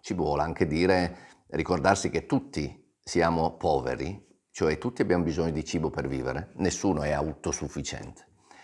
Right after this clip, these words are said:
E dunque vuol dire che a tutti deve, eh, e per tutti deve esserci del cibo, e per quel che dipende da ciascuno di noi, oltre che mangiare e nutrirci,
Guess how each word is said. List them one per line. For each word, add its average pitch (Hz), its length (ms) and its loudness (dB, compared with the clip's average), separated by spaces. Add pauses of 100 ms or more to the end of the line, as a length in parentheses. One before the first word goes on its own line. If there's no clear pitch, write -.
(360)
E 87 80 6
dunque 101 1160 6
vuol 80 260 2
dire 104 280 4
che 76 680 2
a - 100 -4
tutti - 720 -8
deve, 73 500 0
eh, - 540 -4
e 85 240 0
per 78 220 2
tutti - 260 0
deve 69 200 0
esserci - 360 -2
del 73 180 0
cibo, 104 460 2 (180)
e - 120 0
per 90 160 4
quel 117 160 6
che 98 100 2
dipende 90 460 4
da 80 100 0
ciascuno 90 380 0
di 80 100 0
noi, 87 380 2
oltre 87 280 4
che 85 120 2
mangiare 82 420 4
e 80 40 4
nutrirci, 92 720 0